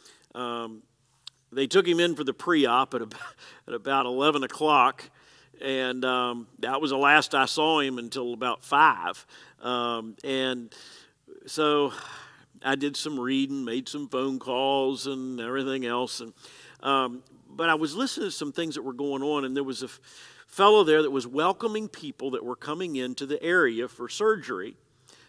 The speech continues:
or for questions. They had a testing area there and all of that. And every time somebody would come up, he would ask the question, "How can I help?"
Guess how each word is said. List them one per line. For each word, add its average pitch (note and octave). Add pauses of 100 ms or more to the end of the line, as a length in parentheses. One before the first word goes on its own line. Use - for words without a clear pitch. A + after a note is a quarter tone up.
(140)
or C#3
for C#3+
questions. E3+
They C#3
had C#3+
a C#3
testing D3
area C#3
there C3
and B2+
all B2+
of B2
that. A#2+ (1200)
And D#3+
every A#3+
time B3
somebody G3
would F#3
come G3+
up, D4
he F#3
would E3+
ask F3
the D#3
question, E3 (760)
"How G#3
can D#4+
I G#3+
help?" A3